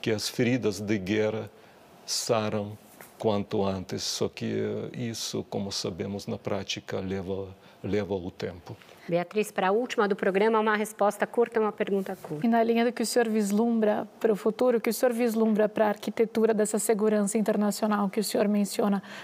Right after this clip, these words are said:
Speaker 3: quais vão ser as modificações que a gente vai ter no pós-guerra?
Speaker 1: Beatriz, eh,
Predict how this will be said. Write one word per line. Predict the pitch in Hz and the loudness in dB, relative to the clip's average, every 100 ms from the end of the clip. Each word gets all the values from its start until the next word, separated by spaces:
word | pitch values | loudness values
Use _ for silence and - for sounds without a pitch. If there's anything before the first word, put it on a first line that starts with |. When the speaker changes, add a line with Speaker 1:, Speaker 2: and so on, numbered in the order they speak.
| - | 0
Speaker 3:
quais | - 233 | 2 4
vão | 226 | 2
ser | 220 240 | 2 2
as | 214 | 4
modificações | 214 - 226 220 214 - 220 208 | 2 0 -2 0 0 2 2 2
que | - | 2
a | 208 | 0
gente | 196 | 2
vai | 220 202 | 2 2
ter | 214 196 226 | 2 0 2
no | 208 | 0
pós-guerra? | 202 214 196 202 202 175 - - - - - - | 2 2 2 0 0 -4 -12 -20 -20 -20 -20 -12
Speaker 1:
Beatriz, | 120 135 135 - 151 143 120 - - 147 | -4 -2 -2 0 2 2 2 -2 -2 0
eh, | 139 139 139 139 139 139 135 | 2 2 2 2 2 2 0